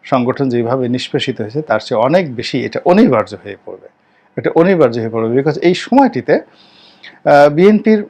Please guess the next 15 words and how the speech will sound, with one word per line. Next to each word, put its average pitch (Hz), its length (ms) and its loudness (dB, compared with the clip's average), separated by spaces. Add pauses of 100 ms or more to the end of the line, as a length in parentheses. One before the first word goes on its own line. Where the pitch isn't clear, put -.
(100)
এত 151 140 -4
রাগ 131 240 6 (140)
কেন? - 160 -12 (560)
যেমন 180 180 4
আপনি 170 200 0
দেখেন, 143 180 0
ডক্টর 135 240 -2
ইউনূসের 156 380 0
প্রতি, 135 360 -4 (560)
আহ, 120 560 -2
শেখ 151 200 -6
হাসিনা 143 320 -4
রাগ 127 240 2
ছিল 101 260 -12
কেন? - 220 -14